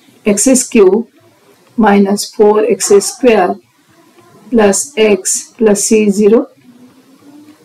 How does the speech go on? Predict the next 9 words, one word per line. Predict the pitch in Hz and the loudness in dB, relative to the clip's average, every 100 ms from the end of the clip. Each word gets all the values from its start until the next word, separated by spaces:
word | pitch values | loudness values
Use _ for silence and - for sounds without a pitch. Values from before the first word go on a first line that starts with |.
| _ - | _ -2
Again | 202 214 208 196 | 2 2 2 0
y | 190 196 | 0 2
is | 220 240 220 | 4 4 4
a | 233 | 4
root. | 202 185 220 - _ _ _ _ _ _ _ | 4 2 0 -12 _ _ _ _ _ _ _
So | - 208 | -4 0
I'll | 196 202 | 2 2
do | 208 202 190 | 2 2 2
y | 196 196 | 2 2